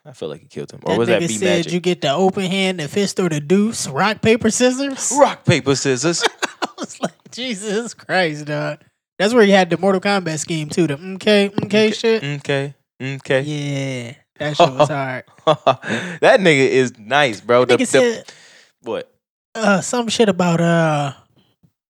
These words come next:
Speaker 2: get the shotty, he a body rock, he a statue or some shit like that.
Speaker 1: He said,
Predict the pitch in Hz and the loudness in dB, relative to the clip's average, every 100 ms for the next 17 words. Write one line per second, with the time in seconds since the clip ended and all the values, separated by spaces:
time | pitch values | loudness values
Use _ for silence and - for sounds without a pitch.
0 | _ _ _ 180 185 165 - 220 208 202 | _ _ _ -4 -2 -4 0 2 4 2
1 | 208 208 196 185 160 190 214 208 208 214 | -2 -2 0 0 2 2 4 4 4 4
2 | 214 - 214 170 - 214 247 - 277 269 | 2 -2 -2 0 0 2 2 0 0 2
3 | 302 294 311 302 302 302 320 320 302 170 | 0 0 -2 0 0 0 2 2 2 2
4 | 147 127 113 | 2 2 0